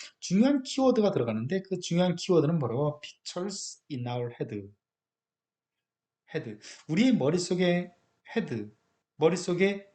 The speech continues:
pictures, 그림들이 있대요. 리프만 교수는 우리 머릿속에 그림들이 있는데 그 그림은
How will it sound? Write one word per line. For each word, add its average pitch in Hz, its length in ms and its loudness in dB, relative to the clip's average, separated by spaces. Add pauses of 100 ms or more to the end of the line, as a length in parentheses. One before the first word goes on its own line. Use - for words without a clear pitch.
(140)
pictures, 120 720 -6 (280)
그림들이 262 540 0
있대요. 107 640 -12 (580)
리프만 262 560 2
교수는 165 840 0
우리 196 200 2
머릿속에 202 520 6
그림들이 226 680 2 (260)
있는데 185 440 -4
그 202 220 -4
그림은 156 840 2